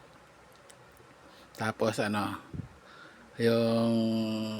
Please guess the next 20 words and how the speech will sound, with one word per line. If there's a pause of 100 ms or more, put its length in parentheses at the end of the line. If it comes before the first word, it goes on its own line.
(420)
the
rest, (640)
paghahati-hatian,
ano,
ano. (1400)
Yan,
pang
touching
lang
talaga
siya,
magano. (1120)
Tapos,
babalutan
mo
ang
bakal
na
gano'n,
no?